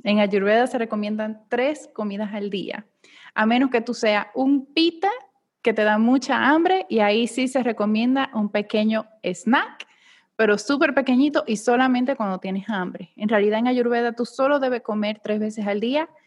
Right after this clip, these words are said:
y literalmente sentir hambre al momento de comer. Pero si vas a comer, te diría que comas en la mañana,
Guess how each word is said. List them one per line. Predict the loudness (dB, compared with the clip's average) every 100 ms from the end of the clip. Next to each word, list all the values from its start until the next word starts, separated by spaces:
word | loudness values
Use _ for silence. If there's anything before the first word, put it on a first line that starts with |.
| -20 _ _
y | 0
literalmente | 2 2 0 0 -2 -4 -10
sentir | -10 -6 -4 0 0
hambre | 0 -2 -4 -6
al | -6
momento | -6 -6 -6 -6 -4 -6
de | -6
comer. | -10 -10 -10 -14 _ _ _ _ -20 -20 -20 -20 _
Pero | 2 2
si | 2
vas | 2 2
a | 2
comer, | 2 4 6 4 4
te | 2
diría | 2 2 2 0
que | -2
comas | -2 0 0
en | 0
la | 0
mañana, | -2 -4 -4 -8 -16